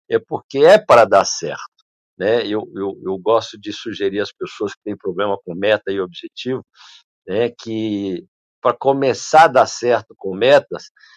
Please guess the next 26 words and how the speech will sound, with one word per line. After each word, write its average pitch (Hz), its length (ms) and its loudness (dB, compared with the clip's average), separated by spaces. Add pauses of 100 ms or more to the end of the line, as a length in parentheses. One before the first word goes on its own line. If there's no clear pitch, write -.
(220)
é, 110 260 -2 (100)
quando 127 180 -6
você 131 100 -2
for 131 200 -2
pra 147 120 0
academia, 113 640 0
ao 120 60 6
invés 117 260 0
de - 120 -14
você 120 280 -4
colocar 113 460 2
lá 107 140 6
na 104 120 -2
esteira 104 420 -4
uma 98 280 -2
hora 104 360 6
e 98 80 -4
parar 101 280 2
com 95 160 -16 (120)
quinze 95 280 -12
minutos, 107 460 -6 (240)
coloca 120 440 2
dez 110 420 4
e 104 40 -12
faça 107 400 -4
dez. 95 480 -6